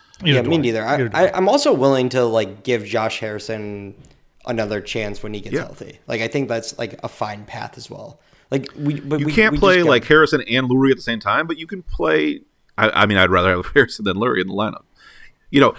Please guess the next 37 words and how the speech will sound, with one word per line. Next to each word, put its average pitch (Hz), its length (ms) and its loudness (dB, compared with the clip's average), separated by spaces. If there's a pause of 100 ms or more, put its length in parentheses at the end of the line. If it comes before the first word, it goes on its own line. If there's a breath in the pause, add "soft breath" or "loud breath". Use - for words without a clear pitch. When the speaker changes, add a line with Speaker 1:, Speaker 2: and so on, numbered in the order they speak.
(120)
Speaker 3:
Harrison, 226 380 6
Lurie, 170 260 6
and 139 100 2
Mendick 151 240 4
are 117 120 6
all 131 260 6
a 117 40 0
little 147 140 2
bit 143 140 2
redundant, 151 440 0
but 127 280 0
you 123 120 -16
can't 170 260 -4
have 151 120 2
them 135 140 -2
all 127 160 0
in 123 60 -2
the 117 60 -4
lineup 113 120 -2
at 104 60 -10
the - 80 -20
same 92 180 -10
time. 87 420 -10 (260)
I - 60 -12
mean, 98 260 -14
that's 95 220 -8
Speaker 2:
Right. - 140 -10
Speaker 3:
why 92 160 -6
they're - 100 -10
redundant. 92 400 -12 (1120 soft breath)
Speaker 1:
All 113 80 -10
right, - 180 -16
so 123 600 -4
are 135 80 -2
we 147 120 0
gonna 160 180 -2
go 143 600 0